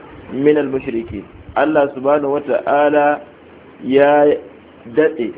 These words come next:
ko ya yanke ko ya wato anin sare ido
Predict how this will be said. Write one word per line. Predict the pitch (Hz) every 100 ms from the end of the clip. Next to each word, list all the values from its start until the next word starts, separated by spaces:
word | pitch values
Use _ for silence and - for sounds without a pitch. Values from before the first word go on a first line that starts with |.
| -
ko | 143 147
ya | 151 151
yanke | 147 151 156 151 113 104 -
ko | 147 151 - - - - - - - - -
ya | 139 156
wato | 147 127 131
anin | 113 143 147 143 143 - - - - - - - - - - - -
sare | 147 156 156 139 101 - - - - -
ido | 160 165 151 131